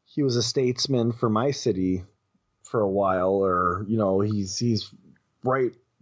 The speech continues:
by where I lived, and, uh, you know, he's starting to come out and say, like, "Oh, I don't agree with the pardon, I don't agree," you know, like, he's got his own party starting to be like, "Oh, shit. Oh, fuck." So I don't know.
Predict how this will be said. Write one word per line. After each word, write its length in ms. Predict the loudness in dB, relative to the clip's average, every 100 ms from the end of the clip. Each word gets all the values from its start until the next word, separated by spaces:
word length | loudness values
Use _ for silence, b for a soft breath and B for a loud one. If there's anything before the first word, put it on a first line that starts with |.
| -20 _
by 180 | -2 0
where 220 | 2 2
I 140 | 2 0
lived, 480 | 0 0 0 -2 -2
and, 240 | -2 -2
uh, 360 | -2 -2 -4 -6 b b b b b b _
you 80 | -2
know, 120 | 0
he's 300 | 0 -2 -2
starting 320 | 0 -2 0 -2
to 60 |
come 240 | 0 0 2
out 180 | 2
and 120 | 0 -2
say, 180 | 0 0
like, 200 | -2 -2
"Oh, 220 | 0 2
I 40 | 2
don't 200 | 0 -2
agree 300 | 0 0 2
with 180 | 0 -2
the 80 |
pardon, 500 | -2 0 0 0 0
I 140 | 2 2
don't 200 | 2 0
agree," 420 | 0 0 2 2 2
you 100 | 2
know, 200 | 2 2
like, 280 | 2 0 0
he's 160 | -2
got 140 | 0 0
his 120 | 0
own 160 | 0 0
party 340 | 0 0 0
starting 340 | -2 -2 0 -2
to 60 |
be 100 | 0
like, 220 | -2 -2 -2
"Oh, 220 | -2 -2
shit. 440 | -2 -2 0 -4 _ _ _ _ _ _ _ _ _ _ -4
Oh, 200 | -4 -2
fuck." 380 | -2 -2 -4
So 120 | -2 0
I 100 | 0
don't 140 | 0
know. 280 | 0 0